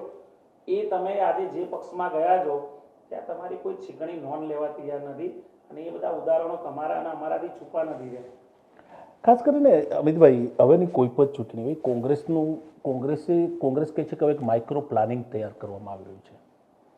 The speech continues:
Speaker 2: ક્રાઇટેરિયા શું રહેશે? શિક્ષિત હોય, યુવા ચહેરા હોય,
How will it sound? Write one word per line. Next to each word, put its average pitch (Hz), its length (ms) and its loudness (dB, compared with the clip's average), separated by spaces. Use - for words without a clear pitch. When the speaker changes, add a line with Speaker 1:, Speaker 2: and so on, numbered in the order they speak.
Speaker 2:
ક્રાઇટેરિયા 180 720 12
શું 165 400 0
રહેશે? 104 280 -6
શિક્ષિત - 580 -4
હોય, 131 200 6
યુવા 120 440 2
ચહેરા 120 380 0
હોય, 113 360 -2